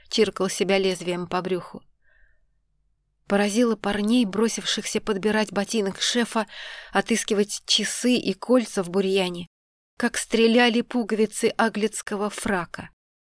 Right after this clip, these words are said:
Они не выдергивались с мясом, не ломались по дыркам, как наши отечественные. Оловянные, никелевые ли, может, и серебряные, заморские пуговицы отстреливались от фрака,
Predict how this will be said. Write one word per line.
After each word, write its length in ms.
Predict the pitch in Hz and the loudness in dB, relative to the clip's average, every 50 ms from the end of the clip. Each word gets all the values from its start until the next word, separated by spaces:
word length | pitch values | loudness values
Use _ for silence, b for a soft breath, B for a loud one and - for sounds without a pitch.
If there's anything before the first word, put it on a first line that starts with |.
| _ _ _ _ _ | _ _ _ _ _
Они 280 | - 202 214 214 220 226 | 0 2 2 4 4 2
не 100 | 220 226 | 2 2
выдергивались 680 | 214 247 214 208 226 202 170 170 165 165 160 175 165 | 2 2 2 2 2 0 0 -2 -2 -2 -2 -2 -2
с 120 | - - - | -2 0 2
мясом, 500 | 196 185 175 170 - - 180 170 165 - - | 2 2 2 0 -2 -4 -6 -6 -8 -4 0
не 160 | 202 208 214 | 2 2 4
ломались 540 | 214 214 214 220 214 226 220 185 190 - - | 4 4 4 2 2 2 0 0 -2 -4 -4
по 180 | - 180 185 | -4 -4 -2
дыркам, 380 | 180 202 190 180 - - 180 175 | 0 -2 -4 -4 -4 -6 -6 -6
как 220 | 175 - 180 180 | -4 -6 -6 -4
наши 280 | 190 180 170 - - 190 | -4 -4 -4 -4 -4 -4
отечественные. 920 | 175 175 - 180 175 - - - - - 180 175 170 170 175 180 175 196 - _ _ _ _ _ _ _ _ _ _ - | -4 -6 -8 -8 -6 -6 -6 -8 -6 -6 -6 -6 -6 -8 -8 -10 -10 -12 -14 _ _ _ _ _ _ _ _ _ _ -2
Оловянные, 840 | 185 180 180 185 175 185 208 220 240 233 226 220 214 214 202 196 | 0 2 4 4 4 4 4 4 4 4 2 2 0 0 -2 -2
никелевые 760 | 185 185 208 233 - - 240 214 202 202 185 196 202 196 196 196 | 0 0 0 0 0 0 0 0 0 0 -2 -2 -2 0 0 0
ли, 260 | 190 196 190 185 - _ B B B B B B B | 0 -2 -2 -4 -8 _ B B B B B B B
может, 320 | - 190 190 190 196 - 196 | -4 -2 -2 -2 -2 -4 -4
и 40 | |
серебряные, 840 | 185 - - 196 190 220 220 185 208 202 190 190 190 190 180 180 - - _ _ _ _ | -2 0 2 2 2 2 2 2 0 -2 -2 -2 -2 -4 -6 -8 -10 -14 _ _ _ _
заморские 840 | - 196 202 214 208 214 233 247 254 - - - - 220 208 208 | 0 2 2 4 4 4 4 4 2 0 -2 -2 -2 0 0 0
пуговицы 840 | 208 - - - 240 247 214 214 226 208 214 220 214 - - 220 208 | -2 -2 0 2 2 2 4 4 2 4 2 0 0 -2 -2 -2 0
отстреливались 1080 | - - 202 202 - - - - - 214 220 220 214 208 208 196 202 185 202 190 - | 2 0 0 0 -2 -6 -6 -2 0 2 4 4 4 2 2 2 2 0 0 0 -2
от 140 | 196 180 - | -4 -6 -8
фрака, 680 | - - - - 220 226 233 233 - - 226 220 208 | -10 -8 -2 0 2 4 2 2 2 0 0 0 0